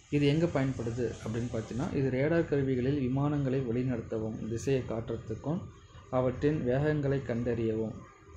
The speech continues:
ஓகேவா, எவ்வளோ வேகத்துல போகுதுங்கிறத கண்டறியவும் இது பயன்படுது. மைக்ரோலை சமையல் கலனில் பயன்படுது,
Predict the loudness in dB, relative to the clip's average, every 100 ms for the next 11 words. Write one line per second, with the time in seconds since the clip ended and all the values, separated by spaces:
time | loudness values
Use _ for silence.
0 | -18 -8 -6 -2 0 0 2 2 0 0
1 | -2 -2 -2 0 0 -2 -2 -4 -4 -4
2 | -2 -2 -2 -4 -8 -16 -20 -20 -4 -2
3 | 0 -2 -4 -4 -4 -2 -4 -6 -16 -20
4 | -20 -20 -6 2 2 4 4 4 2 0
5 | 0 0 -2 -2 -2 -4 -4 -4 -4